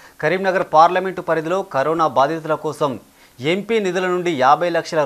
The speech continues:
రూపాయలు కేటాయించిన విషయాన్ని గుర్తు చేశారు. ఈ మేరకు కార్పొరేటర్లతో కలిసి జిల్లా కలెక్టర్ శశాంకను కలిసిన బాస సత్యనారాయణ ఈ విషయమై ప్రజలకు వివరణ ఇవ్వాలని ఆయన కలెక్టర్ను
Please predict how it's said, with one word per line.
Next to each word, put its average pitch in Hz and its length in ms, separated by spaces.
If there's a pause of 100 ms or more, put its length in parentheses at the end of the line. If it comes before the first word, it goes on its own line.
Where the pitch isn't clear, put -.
రూపాయలు 156 460
కేటాయించిన 151 480 (140)
విషయాన్ని 156 400
గుర్తు 127 260
చేశారు. 107 380 (340)
ఈ 170 160
మేరకు 175 280 (100)
కార్పొరేటర్లతో 156 840
కలిసి 139 220 (100)
జిల్లా 151 200
కలెక్టర్ 151 440
శశాంకను 151 560
కలిసిన 139 240 (160)
బాస 135 300
సత్యనారాయణ 131 560 (500)
ఈ 135 120 (120)
విషయమై 143 340 (100)
ప్రజలకు 135 360 (100)
వివరణ 151 340
ఇవ్వాలని 123 400 (400)
ఆయన 123 240
కలెక్టర్ను 127 580